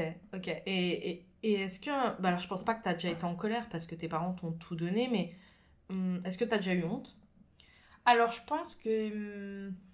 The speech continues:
Speaker 2: j'ai déjà été un peu complexée plus jeune par les métiers de mes parents.
Speaker 1: Ouais.
Speaker 2: Ça me, ça me fait chier de le dire parce qu'ils méritent pas ça, mais c'est vrai. J'ai déjà été complexée, bah, par exemple, par rapport à ma belle famille, où mon,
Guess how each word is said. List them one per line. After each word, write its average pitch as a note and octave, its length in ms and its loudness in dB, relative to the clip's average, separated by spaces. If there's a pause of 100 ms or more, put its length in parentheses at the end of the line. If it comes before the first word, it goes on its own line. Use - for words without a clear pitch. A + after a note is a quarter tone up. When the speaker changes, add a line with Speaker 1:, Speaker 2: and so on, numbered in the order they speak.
(340)
Speaker 2:
j'ai G#3 160 0
déjà G#3 320 2
été - 160 -6
un A#3 120 0
peu G3+ 160 -4
complexée C#4 760 -8
plus A3+ 340 -8
jeune B3 260 -2
par G3 200 0
les F#3 100 2
métiers F#3+ 340 -2
de A3 100 -8
mes A3 120 -10
parents. G#3 420 -4 (280)
Speaker 1:
Ouais. G#3 280 2
Speaker 2:
Ça A#3 220 12
me, G#3+ 480 2
ça - 160 0
me G#3 80 0
fait G#3+ 160 -2
chier A#3+ 220 -4
de A3 80 -6
le A#3 80 0
dire A#3+ 260 -4
parce G3 200 -4
qu'ils F#3+ 140 -6
méritent F#3 280 0
pas F#3+ 100 -6
ça, C4 180 -10
mais B3+ 120 -2
c'est G3 220 -4
vrai. G#3 380 0 (360)
J'ai G#3+ 100 -4
déjà G#3+ 240 6
été B3 240 2
complexée, A3+ 600 -2
bah, A3 120 8
par G3 140 4
exemple, G#3 200 -2
par G#3+ 120 0
rapport F#3 220 2
à F#3 40 2
ma F#3 80 4
belle F#3 200 0
famille, G#3 320 -2
où G#3+ 80 -2
mon, F#3 340 -4